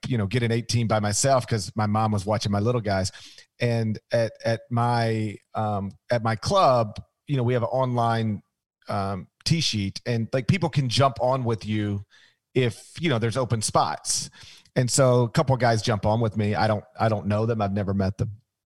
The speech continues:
And, uh, one of the guys was from out of town. He was just there with his buddy who's a member. So we're playing. And, uh, you know, when you play golf with strangers, you,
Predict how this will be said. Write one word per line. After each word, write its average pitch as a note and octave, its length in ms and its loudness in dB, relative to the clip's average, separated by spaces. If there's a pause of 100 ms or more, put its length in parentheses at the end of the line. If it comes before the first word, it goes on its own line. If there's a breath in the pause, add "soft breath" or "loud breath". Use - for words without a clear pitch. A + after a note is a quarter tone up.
(500)
And, A2 380 0
uh, G2 220 0
one B2 180 0
of A2+ 60 0
the A2 40 0
guys G#2+ 220 2
was G#2 140 -4
from G#2+ 120 -2
out G2+ 140 0
of G2 60 -2
town. G2 320 0
He G#2 100 2
was F#2+ 120 0
just - 180 -6
there G2+ 100 0
with F#2+ 100 0
his F2+ 120 -4
buddy G#2 240 0
who's F#2+ 180 -2
a G#2 60 -2
member. G2 320 -2 (400 loud breath)
So A#2+ 160 2
we're G#2+ 100 0
playing. A2 460 2
And, A2 200 -2
uh, G3+ 60 4
you F3+ 220 2
know, G#2 100 2
when A2+ 140 4
you A#2 60 2
play C#3 120 4
golf A#2+ 260 4
with A2 80 2
strangers, G#2+ 600 0
you, A2+ 180 2